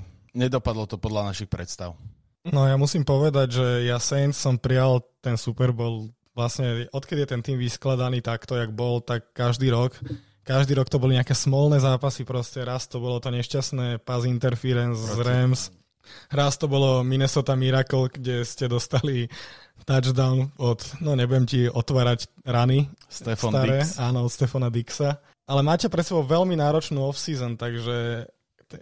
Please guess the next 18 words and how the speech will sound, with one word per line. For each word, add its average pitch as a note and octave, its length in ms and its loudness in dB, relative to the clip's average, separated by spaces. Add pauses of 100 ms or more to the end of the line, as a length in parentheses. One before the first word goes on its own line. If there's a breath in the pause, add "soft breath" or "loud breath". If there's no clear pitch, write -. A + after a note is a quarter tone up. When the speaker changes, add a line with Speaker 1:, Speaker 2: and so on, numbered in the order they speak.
(120)
Speaker 2:
je C3+ 240 2
veľmi C3+ 400 4
otázne, C3 400 2
ako B2 240 0
bude B2+ 80 2
ten B2 240 0
tým C3 240 -2
vyzerať, B2+ 320 0
ale A#2+ 240 2
ako D3+ 80 -4
som C3+ 160 2
povedal, C3 320 2
k - 60 -10
tomu C3+ 180 -4
sa B2 160 -6
možno A#2+ 320 -4
dostaneme C3 480 -2
neskôr. B2+ 560 -2